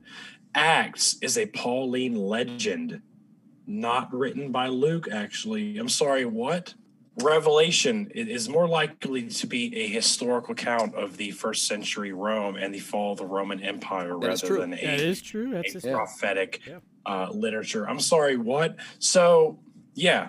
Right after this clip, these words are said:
Speaker 1: thank you. So all this kinda hit me at once, and I was like, "Okay,"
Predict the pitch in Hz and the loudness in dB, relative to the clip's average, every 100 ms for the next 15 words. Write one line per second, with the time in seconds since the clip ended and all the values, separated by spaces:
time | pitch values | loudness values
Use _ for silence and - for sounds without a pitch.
0 | - 156 147 - 104 78 - _ - - | 0 2 2 -4 -6 -6 -10 _ -20 -20
1 | _ - - - - - _ _ - - | _ -20 -20 -20 -20 -20 _ _ -2 4
2 | 160 - 165 220 226 196 175 - - - | 4 6 6 8 8 6 4 4 4 2
3 | - - - - - _ _ - - - | 0 -4 -14 -20 -20 _ _ -18 -18 -20
4 | - - 214 - - 147 147 127 156 135 | -20 -14 -4 0 2 2 2 0 0 0
5 | 147 135 107 113 110 82 - - - - | 0 0 0 0 2 0 0 -2 -2 -6
6 | 107 110 117 113 - 117 110 104 - 147 | -2 -2 0 -2 0 0 -2 -4 -4 -2
7 | 139 131 101 95 98 | -2 0 0 -2 -6